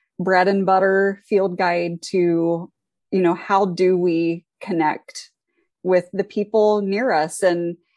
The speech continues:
and how do we find connection with people who, um, do not remind us of ourselves, and what does it look like to just live kind of in the, in this,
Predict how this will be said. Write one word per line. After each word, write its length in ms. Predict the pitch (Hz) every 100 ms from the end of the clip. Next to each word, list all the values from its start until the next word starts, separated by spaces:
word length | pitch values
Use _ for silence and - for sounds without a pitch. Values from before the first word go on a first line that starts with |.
| -
and 120 | 190
how 140 | 196 208
do 60 |
we 100 | 208
find 240 | 220 208 208
connection 500 | 226 190 190 - 196
with 200 | 185 -
people 540 | 202 202 190 185 185 -
who, 480 | 190 185 180 180 - _ _ _ _ 190
um, 440 | 175 151 151 170
do 120 | 202
not 180 | 196 185
remind 300 | 202 196 190
us 140 | 196
of 100 | 196
ourselves, 600 | 185 180 - 190 185 160
and 160 | 180 170
what 140 | 170
does 140 | 196 185
it 120 | -
look 280 | 185 190 190
like 240 | 180 170
to 120 | - 190
just 280 | 185 180
live 640 | 190 185 185 185 180 180 _
kind 180 | 208 190
of 100 | 175
in 140 | 175 165
the, 160 | 160 -
in 200 | 185 175
this, 280 | 170 -